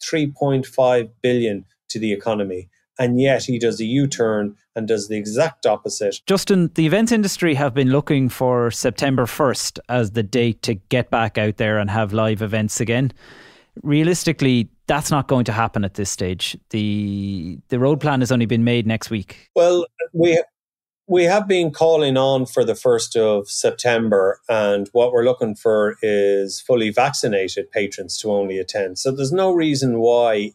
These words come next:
Speaker 1: it can't happen. Um, you know, what we're looking at doing is putting in protocols that are greater than the current protocols in place for international travel,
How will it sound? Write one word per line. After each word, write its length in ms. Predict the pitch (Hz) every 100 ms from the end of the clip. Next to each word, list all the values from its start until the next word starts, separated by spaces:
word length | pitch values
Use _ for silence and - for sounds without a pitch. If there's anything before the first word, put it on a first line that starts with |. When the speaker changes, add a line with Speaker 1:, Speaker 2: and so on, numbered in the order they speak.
| -
Speaker 1:
it 140 | -
can't 340 | - 127 127 -
happen. 360 | 104 - 87 - _ - - _ 123
Um, 500 | 113 113 113 110 107 _ _ _
you 120 | 139
know, 160 | 127 127
what 240 | 127 135
we're 200 | 151 175
looking 260 | 180 165 131
at 140 | 113
doing 260 | 127 117 110
is 100 | 104
putting 380 | - 135 135 117
in 200 | 110 104
protocols 920 | - 123 123 113 - 107 98 95 -
that 160 | 120 117
are 160 | 110
greater 640 | 104 113 123 147 139 117 101
than 140 | 110
the 80 | 101
current 540 | 98 - 135 120 98 - - _ _
protocols 720 | - 110 104 104 110 101 98 -
in 180 | 131 123
place 400 | 120 110 110 -
for 220 | - 107
international 680 | 104 101 107 101 - 101 92
travel, 520 | - 123 123 123 123